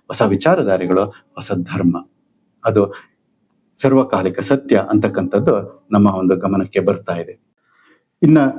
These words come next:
ಮತ್ತೆ ಇ-, ಇಲ್ಲಿ ಮ-, ಉದ್ಭವಿಸ್ತಕ್ಕಂಥ ಮತ್ತೊಂದು ಪ್ರಶ್ನೆ ಏನಂತಂದ್ರೆ, ಆಯ್ತು, ಬಸವಣ್ಣನವರು ಹನ್ನೆರಡನೇ ಶತಮಾನದಲ್ಲಿ ಹೊಸ ಧರ್ಮವನ್ನೇ ಸ್ಥಾಪನೆ ಮಾಡಿದ್ದಾರೆ ಅಂತ ಇಟ್ಕೊಳ್ಳೋಣ. ಈಗ ಸಂವಿಧಾನಿಕ ಮಾನ್ಯತೆ ಈಗ ಇಲ್ಲ, ಆದ್ರೆ ಈಗ ಅದನ್ನ ಪಡ್ಕೋಬೇಕು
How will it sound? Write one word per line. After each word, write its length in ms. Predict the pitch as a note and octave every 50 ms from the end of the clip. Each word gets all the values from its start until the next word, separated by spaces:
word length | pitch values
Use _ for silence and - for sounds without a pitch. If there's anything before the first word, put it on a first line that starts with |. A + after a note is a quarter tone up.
| - - -
ಮತ್ತೆ 360 | F#3+ D3 - - D#3+ D3 C#3+ D3 - - - -
ಇ-, 100 | C#3 C3+
ಇಲ್ಲಿ 420 | - - F3+ F3 E3 D#3+ D3+ C3
ಮ-, 180 | C3 C#3 C#3 C#3+
ಉದ್ಭವಿಸ್ತಕ್ಕಂಥ 1120 | C#3+ C3+ C3 - D#3 D#3 D3 C#3+ D3 F3+ F#3+ F3+ F3 - - C#3+ C3+ - - C#3+ B2+ - C3
ಮತ್ತೊಂದು 420 | A2 G#2+ G#2+ - D3 C#3+ C3+ C3+
ಪ್ರಶ್ನೆ 360 | - - G#2+ - - - B2
ಏನಂತಂದ್ರೆ, 720 | A2 G#2 G2+ G2+ F#2 F2+ - F#2 F2 F2 F#2 A#2 A2+ - _ _ _ _ _ _ _ _ _ _ - _ _ _ _ _ _ _ _ -
ಆಯ್ತು, 500 | G3+ G3 F3+ - E3 F3 - E3+ - A#2
ಬಸವಣ್ಣನವರು 540 | A#2 A2 G#2+ C#3 D3+ E3 D#3 D#3 D#3 D#3 B2+
ಹನ್ನೆರಡನೇ 380 | A2 A#2 C3 C3+ C3+ C3+ C#3
ಶತಮಾನದಲ್ಲಿ 560 | C3+ C#3 - - A2+ A#2 A2 G#2+ A#2+ B2+ D#3
ಹೊಸ 240 | D3 B2 A2+ A2 A2 A#2+ G2+
ಧರ್ಮವನ್ನೇ 500 | G#2+ G#2+ G2+ A2 A2+ A2+ A2+ A#2 A#2 - - - -
ಸ್ಥಾಪನೆ 360 | - - G#2+ G2+ G#2 B2 A2+
ಮಾಡಿದ್ದಾರೆ 380 | A2 G#2+ G#2+ G2+ G2+ G2+ G2+
ಅಂತ 140 | G2 F#2 F2+
ಇಟ್ಕೊಳ್ಳೋಣ. 380 | F#2+ - _ G#2+ G2 F#2 F#2 G2 - - _ _ D3
ಈಗ 140 | D#3 D#3
ಸಂವಿಧಾನಿಕ 600 | D3 - - A#2 B2 B2+ B2+ A#2+ - A2 A2+ -
ಮಾನ್ಯತೆ 600 | A#2 A2 A2 G#2+ G#2+ A2+ A2+ A2 - A#2 A2 A2 - _ - - _ _ _ _ _ C3+
ಈಗ 200 | C3+ E3+ F3 D#3+
ಇಲ್ಲ, 680 | C#3 A#2 G#2+ A2 A#2 A#2 G2+ G2 G#2 - - _ _ _ _ _ _ _ _ _ -
ಆದ್ರೆ 180 | F3+ E3+ E3
ಈಗ 280 | D#3+ - E3 F3 F3+ F#3+
ಅದನ್ನ 320 | F3+ F3 F3+ E3+ - -
ಪಡ್ಕೋಬೇಕು 880 | - B2 A#2+ - - G#3+ A3+ A#3 A#3 A3 - A3+ A3 - - - - -